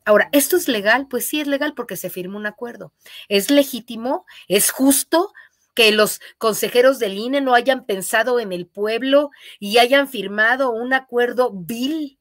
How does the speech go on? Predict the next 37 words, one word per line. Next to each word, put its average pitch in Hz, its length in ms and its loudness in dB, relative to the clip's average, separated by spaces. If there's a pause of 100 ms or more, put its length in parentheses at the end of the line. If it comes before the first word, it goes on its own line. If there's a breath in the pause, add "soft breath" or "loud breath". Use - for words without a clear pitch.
(160)
vil, 302 640 0 (300 loud breath)
a 202 120 -2
través 214 340 -4
del 254 180 -8
cual 214 260 -6 (240 loud breath)
la 196 120 -10
gente 214 380 -10 (240 soft breath)
no 226 220 -8
puede 220 340 -8
ir 220 180 -12
a, 202 340 -8 (260 soft breath)
ir 214 240 -10
a 220 60 0
votar, 196 540 -6
eh, 202 200 -12
eh, 185 180 -12
en 180 200 -10
el 175 80 -10
momento 190 220 -14
de 214 60 -10
la 196 60 -8
revocación 175 440 -14
del 202 140 -14
man-, 175 200 -16
del 170 220 -14
mandato, 170 420 -12 (300 loud breath)
como 202 200 -2
muchas 220 300 -4
de 254 80 -4
las 240 180 -6
vilezas 214 460 -10 (300 loud breath)
que 185 180 0
ha 175 80 -2
hecho 165 380 -10 (260 soft breath)
el 175 260 -6
ine, 202 460 -6
esta, 196 500 0